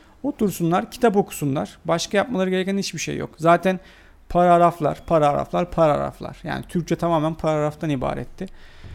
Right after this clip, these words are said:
O açıdan da üzücüydü aslında. Yani her şeyi sırf paragrafı indirgemek, koca Türkçe müfredatını sırf paragrafa indirgemek de, e,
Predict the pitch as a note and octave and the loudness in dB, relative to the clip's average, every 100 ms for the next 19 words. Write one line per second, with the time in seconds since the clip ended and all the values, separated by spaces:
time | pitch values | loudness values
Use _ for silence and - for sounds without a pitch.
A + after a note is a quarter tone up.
0 | - - - - F3+ G#3 G3+ G3 G3+ A3 | -14 -16 -14 0 4 4 4 2 4 4
1 | F#3+ E3+ F#3 G3+ E3+ C#3+ D#3 C#3+ C3 C3 | 4 4 4 4 6 4 4 -4 -6 -8
2 | - - - D3 D3+ D3+ D3+ - D3+ C3+ | -12 -16 0 4 4 4 0 -8 -10 2
3 | F#3+ G3+ - D#3+ E3 F#3+ - - F3+ E3+ | 4 4 2 0 0 -2 -6 -4 -4 -6
4 | - D#3 D3+ D3+ D#3 F3 E3 D3 C3+ C3+ | -4 2 4 2 0 -2 0 0 0 0
5 | C3 D#3 - - D3+ D#3+ - F3+ - D#3+ | -2 -6 -10 0 2 2 -2 -6 -2 -2
6 | C#3+ D3 C#3 C#3 C3+ D3+ D3 D3+ - D3 | -2 -2 0 0 0 -4 -6 -8 -4 2
7 | D3 D3 - D#3 D3+ C3 C3 E3 F3 D#3 | 2 2 -2 -4 -2 0 0 -2 -2 -2
8 | F3+ - - - - - C#3+ C#3 - - | -2 -8 -20 -20 -20 -8 -6 -4 -6 -6